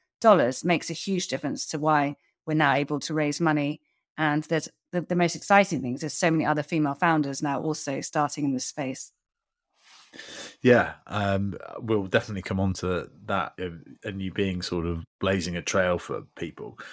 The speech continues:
Speaker 2: But I wanted to touch a bit on your background first, because it's a bit of an unusual background for an entrepreneur. It's not the sort of classic consultancy, um, spotting a problem in the market. You actually worked for a lot of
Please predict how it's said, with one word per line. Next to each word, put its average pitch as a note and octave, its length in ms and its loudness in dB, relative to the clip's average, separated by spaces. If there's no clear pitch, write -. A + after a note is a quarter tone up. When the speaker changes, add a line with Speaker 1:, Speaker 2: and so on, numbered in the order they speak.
Speaker 2:
But D#3 80 8
I F3 40 10
wanted A#3+ 340 4
to C3+ 140 -6
touch C#3+ 300 2
a C3 60 -2
bit D3 180 6
on A#2 160 2
your A2 220 2
background F#2 680 -2
first, F#2 480 0
because C#3 360 2
it's - 160 -4
a E3+ 60 0
bit G#3+ 160 6
of D#3+ 100 4
an D3+ 60 2
unusual C#3+ 520 0
background D2+ 560 -6
for F#2+ 120 -8
an F2+ 80 -4
entrepreneur. F2+ 760 -8
It's - 240 -8
not C#3+ 160 0
the A2+ 80 -6
sort A2 280 0
of G#2 180 -2
classic - 560 -4
consultancy, F#2 1120 -6
um, F#2 300 0
spotting F#2 400 -2
a F2+ 40 -10
problem F#2 280 -2
in F2 80 -8
the F#2 60 -8
market. G2+ 320 -8
You A#2+ 160 6
actually C3 300 2
worked - 100 -6
for G#2 100 -4
a G2+ 60 -2
lot A#2+ 260 0
of E2+ 180 -8